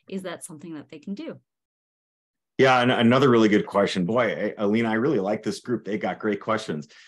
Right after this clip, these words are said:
Speaker 2: Uh, so I, I hate to give you a government answer on that, but it, it really would depend. Uh, it would depend on those locations. So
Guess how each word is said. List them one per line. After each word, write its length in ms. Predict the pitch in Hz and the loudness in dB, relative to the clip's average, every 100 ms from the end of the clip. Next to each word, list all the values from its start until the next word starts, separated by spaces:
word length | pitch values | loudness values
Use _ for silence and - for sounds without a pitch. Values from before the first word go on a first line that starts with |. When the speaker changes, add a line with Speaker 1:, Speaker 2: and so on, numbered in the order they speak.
| - _ - | -20 _ -2
Speaker 2:
Uh, 280 | 123 123 - - _ - | 0 0 -2 -10 _ -14
so 300 | 120 156 147 - - | -2 2 0 -2 -4
I, 160 | 139 127 | -4 -2
I 80 | 131 | 0
hate 180 | 165 180 | 0 2
to 40 | |
give 160 | 160 147 | 0 0
you 60 | |
a 40 | 131 | 0
government 400 | 135 135 127 120 | 0 0 -2 -2
answer 300 | 117 117 127 | -4 -6 -6
on 60 | |
that, 180 | 135 139 | -6 -4
but 160 | 131 151 | -4 -4
it, 140 | - | -2
it 120 | 143 | -2
really 220 | 143 147 135 | 0 0 0
would 160 | 127 | 0
depend. 480 | - - 113 82 - _ _ - | -2 -8 -10 -12 -18 _ _ -12
Uh, 200 | 107 101 | -8 -2
it 80 | 120 | 0
would 180 | 123 127 | 4 4
depend 380 | - - 135 131 | 2 0 -2 -2
on 260 | 110 113 | 0 0
those 200 | 117 101 | 0 0
locations. 680 | 104 98 101 98 - 80 - | -2 -4 -4 -6 -6 -14 -6
So 320 | 120 107 104 | 0 2 0